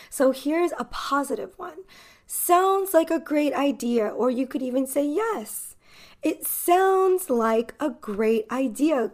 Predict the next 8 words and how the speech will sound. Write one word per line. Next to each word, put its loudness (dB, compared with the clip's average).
Go 2
open 0
the -4
window. 0
Let's 2
get 2
some -2
fresh -4